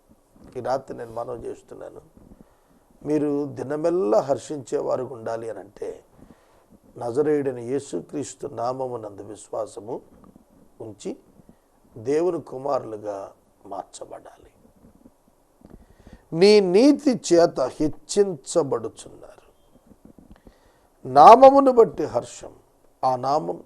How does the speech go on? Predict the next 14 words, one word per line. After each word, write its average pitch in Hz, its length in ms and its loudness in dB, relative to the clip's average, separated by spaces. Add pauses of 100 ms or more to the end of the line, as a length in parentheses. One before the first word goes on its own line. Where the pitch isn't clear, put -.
యేసుక్రీస్తే. - 800 -18 (1600)
యేసుక్రీస్తు 240 880 4
నామమునందు 226 840 4
విశ్వాసం 185 600 2
ఉంచిన 202 360 -2
వారు 233 280 8
హర్షిస్తారు. - 720 -6 (1400)
నీ 208 300 4
నీతిని 269 920 4 (280)
బట్టి, 156 300 0
నీ 151 200 -2
నీతి 208 460 -2 (140)
చేత 196 260 8 (960)
హెచ్చింపబడుచున్నారు. 180 1300 -4